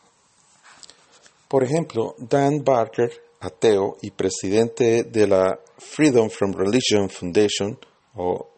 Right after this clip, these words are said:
Libertad de la Religión, eh, empezó como ministro y músico cristiano,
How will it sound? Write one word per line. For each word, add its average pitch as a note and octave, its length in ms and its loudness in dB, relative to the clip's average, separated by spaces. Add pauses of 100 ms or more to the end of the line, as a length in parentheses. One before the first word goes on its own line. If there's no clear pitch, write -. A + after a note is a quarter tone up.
(260)
Libertad G2 540 2
de G2 220 2
la F2 120 2
Religión, G2+ 680 0 (960)
eh, G2 320 -2 (460)
empezó C3 680 2
como C#3 220 0
ministro C3 680 -4
y C#3+ 120 -4
músico F3 440 -4
cristiano, F#2 580 -6